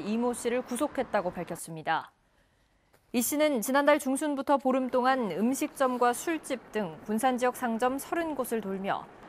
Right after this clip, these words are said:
천만 원어치 금품을 훔친 혐의를 받고 있습니다. 비슷한 범행으로 수감됐다 지난달 출소한 이 씨는 출소 직후부터 또다시 절도 행각을 벌인 것으로 조사됐습니다.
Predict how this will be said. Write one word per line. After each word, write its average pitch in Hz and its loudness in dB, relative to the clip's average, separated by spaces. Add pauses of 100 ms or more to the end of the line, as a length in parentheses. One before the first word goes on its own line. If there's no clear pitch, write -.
(140)
천만 339 2
원어치 294 2
금품을 262 0
훔친 311 -4
혐의를 190 -2
받고 175 -6
있습니다. 156 -8 (1120)
비슷한 302 4
범행으로 277 4
수감됐다 262 2
지난달 226 4
출소한 196 -2
이 180 -6
씨는 180 -6 (320)
출소 320 0
직후부터 269 0
또다시 262 0
절도 190 0
행각을 208 0
벌인 196 0
것으로 156 -10
조사됐습니다. - -12